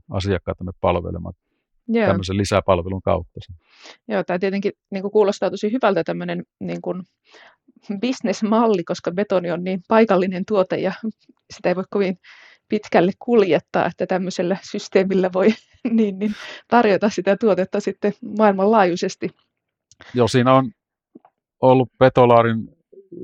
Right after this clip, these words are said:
Speaker 1: yksi semmoinen hyvin iso, se mulla on tausta on se, että mä oon vuodesta kahdeksankymmentäneljä itse työskennellyt betoniteollisuudessa eri,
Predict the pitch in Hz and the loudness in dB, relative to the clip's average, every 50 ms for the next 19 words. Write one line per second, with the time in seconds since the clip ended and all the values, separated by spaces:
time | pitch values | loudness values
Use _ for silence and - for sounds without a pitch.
0 | 113 - - - 127 117 - - - 113 110 110 107 107 101 113 117 110 113 107 | -16 -10 -6 -6 -4 -4 -2 -2 -2 0 0 0 -2 -2 -2 -2 -2 0 0 -2
1 | 101 90 - _ _ _ _ _ _ _ _ _ _ _ _ _ _ _ _ _ | -2 -4 -10 _ _ _ _ _ _ _ _ _ _ _ _ _ _ _ _ _
2 | _ _ _ _ _ - 110 113 107 120 113 101 117 117 123 131 - - - 135 | _ _ _ _ _ -6 -4 -2 2 2 2 2 2 2 4 4 6 8 8 8
3 | 131 123 - - 117 113 113 104 120 113 - - 107 110 110 113 104 - - - | 8 6 4 2 2 2 4 2 0 0 0 -2 -4 -2 -2 -4 -4 -4 -2 2
4 | 120 120 120 - - 123 113 107 104 110 110 113 113 120 123 - - 110 - - | 2 2 2 2 -2 -6 -4 -2 -2 0 2 4 4 4 2 0 -2 -6 -4 -2
5 | 104 95 - - 101 101 107 - - 110 - 110 104 98 - - 101 92 90 90 | -2 -2 -2 -2 -4 -4 -2 -2 -2 0 2 0 -2 -2 -4 -4 -4 -4 -4 -6
6 | - - 92 92 90 - - 92 85 - _ _ _ _ _ _ _ _ _ _ | -8 -8 -8 -8 -8 -6 -4 -6 -6 -6 _ _ _ _ _ _ _ _ _ _
7 | _ _ _ _ _ - 110 104 | _ _ _ _ _ -4 -2 0